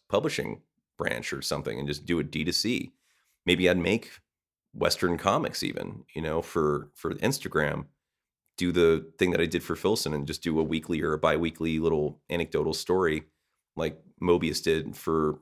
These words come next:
Blueberry when he was still Jean Giraud, which is a great comic book, by the way.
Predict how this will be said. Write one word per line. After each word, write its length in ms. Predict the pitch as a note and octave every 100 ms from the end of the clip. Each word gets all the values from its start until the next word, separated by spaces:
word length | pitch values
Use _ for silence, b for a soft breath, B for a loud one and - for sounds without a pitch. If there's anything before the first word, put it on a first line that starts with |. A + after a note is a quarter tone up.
| -
Blueberry 580 | E2+ F2+ E2 - D2 D2
when 200 | - D#2+
he 60 |
was 140 | D2+ -
still 260 | E2 D2+ - _ -
Jean 320 | - F#2 E2+
Giraud, 600 | D#2+ D#2+ E2+ E2 D2+ D2 - _ _ _ _ _ _ _ _ _ _ _ -
which 80 |
is 80 | F2+
a 60 | E2
great 260 | F2 D2
comic 320 | - D#2+ D2 -
book, 240 | - -
by 120 | -
the 80 | -
way. 200 | -